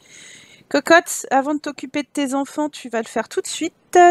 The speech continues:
Tu vas mettre à jour ton réseau social. En fait, ce truc-là, c'est une espèce de cardigan, euh, waterfall. On a l'impression qu'elle lui fait un gros ventre, alors que quand on regarde, bah non, en fait. Elle, elle, elle a un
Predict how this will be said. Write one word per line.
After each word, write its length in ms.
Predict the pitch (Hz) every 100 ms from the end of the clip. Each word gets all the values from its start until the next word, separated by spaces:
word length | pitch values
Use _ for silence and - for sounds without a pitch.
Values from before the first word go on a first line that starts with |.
| 349
Tu 260 | - 285 269
vas 880 | 208 294 311 311 302 302 311 311 302
mettre 320 | 294 339 -
à 40 | 254
jour 160 | 330
ton 160 | 277 254
réseau 400 | 247 294 285 349
social. 680 | - 302 - - 269 262 269 - - -
En 80 |
fait, 160 | 285 403
ce 140 | -
truc-là, 560 | 247 - 349 - 269 330
c'est 140 | - 233
une 60 |
espèce 260 | 240 262 233
de 80 | 233
cardigan, 720 | 269 240 254 220 262 277 254
euh, 80 | 202
waterfall. 600 | 220 - 233 - 349 - _ _ _ _ _ - -
On 100 | 247
a 40 |
l'impression 260 | 240 233 277
qu'elle 160 | 262
lui 80 | 240
fait 80 | 233
un 100 | 214
gros 280 | 202 240 247
ventre, 340 | 208 311 -
alors 180 | 233 220
que 100 | 254
quand 160 | 277
on 40 | 269
regarde, 400 | 233 277 349 - _ _ _ _
bah 220 | 220 - 208
non, 140 | 220 392
en 100 | 220
fait. 280 | - 185 - _ _ _
Elle, 160 | 208
elle, 340 | 214 175 180 -
elle 160 | 202 214
a 100 |
un 100 | 220